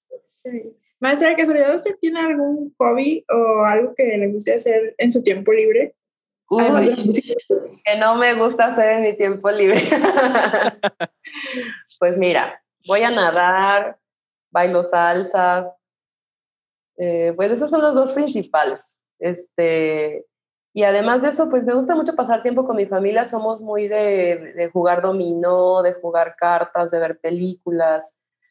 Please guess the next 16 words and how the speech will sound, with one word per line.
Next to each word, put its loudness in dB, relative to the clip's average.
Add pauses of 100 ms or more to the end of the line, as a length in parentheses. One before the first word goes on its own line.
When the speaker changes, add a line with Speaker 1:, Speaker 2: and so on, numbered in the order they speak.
(160)
Speaker 2:
Me 2
gustaba 2
mucho 0
ir 2
al 2
cine -2
antes -6
de -4
la -2
pandemia, -2
sí -8
era, -2
sí -10
era -2
muy -2
aficionada -4